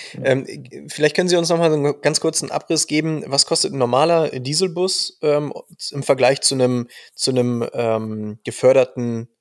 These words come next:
Speaker 2: oder, also, plus die Fördermittel, ähm, eines
Speaker 1: Mhm.
Speaker 2: Elektrobusses?
Speaker 1: Ähm, also, wenn man mal die Förderung außen vor lässt, weil das am Ende muss es ja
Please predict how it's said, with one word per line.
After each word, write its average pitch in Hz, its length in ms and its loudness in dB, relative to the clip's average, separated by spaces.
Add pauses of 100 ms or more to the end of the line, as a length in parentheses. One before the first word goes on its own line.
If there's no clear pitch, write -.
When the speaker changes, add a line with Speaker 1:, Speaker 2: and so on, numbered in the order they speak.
(120)
Speaker 2:
oder, 113 300 2
also, - 360 -4 (600)
plus - 560 0 (260)
die 131 140 -4
Fördermittel, 139 720 4 (320)
ähm, 131 340 2
eines 120 400 0
Speaker 1:
Mhm. 123 60 -8
Speaker 2:
Elektrobusses? - 920 -2 (1000)
Speaker 1:
Ähm, 131 680 4 (160)
also, 120 160 0
wenn 131 80 4
man 135 80 2
mal 127 80 4
die 120 100 0
Förderung 131 300 2
außen 117 220 -2
vor 139 200 2
lässt, 156 260 2
weil 120 140 6
das - 160 -4
am - 140 -8
Ende 117 180 -2
muss 117 160 -4
es 113 140 -8
ja 110 340 2